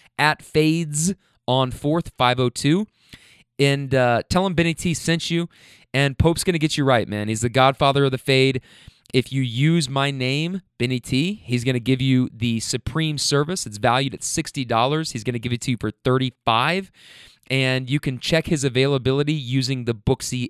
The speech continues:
app. Also, if you're in the market to buy a brand new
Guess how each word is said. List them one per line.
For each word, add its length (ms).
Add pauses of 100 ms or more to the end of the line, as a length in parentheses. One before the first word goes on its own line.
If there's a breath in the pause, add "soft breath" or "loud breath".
app. 300 (580 loud breath)
Also, 540
if 160
you're 120
in 140
the 60
market 480
to 140
buy 500
a 140
brand 500
new 340